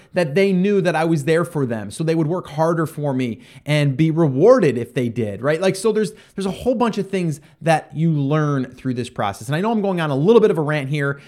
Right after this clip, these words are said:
but I have to because I think people don't look at the experience that you're gaining from anything that you do is technically profit,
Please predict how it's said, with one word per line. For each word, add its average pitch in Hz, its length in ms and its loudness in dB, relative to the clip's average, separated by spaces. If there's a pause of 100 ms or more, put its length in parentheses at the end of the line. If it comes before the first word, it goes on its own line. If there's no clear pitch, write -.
(200)
but 135 300 0
I 123 80 -4
have 147 320 -4
to 107 140 -4
because 127 480 -2 (340)
I 147 220 -2
think 175 360 -2
people 196 300 -4
don't 165 340 -2
look 160 240 -2
at 135 200 -4
the 127 120 -4
experience 190 640 -4
that 156 180 -4
you're 151 160 -2
gaining 139 600 -2
from 120 300 -6
anything 180 480 -2
that 143 140 -4
you 127 120 2
do 120 380 0
is 117 220 -6
technically 123 600 -8
profit, - 640 -14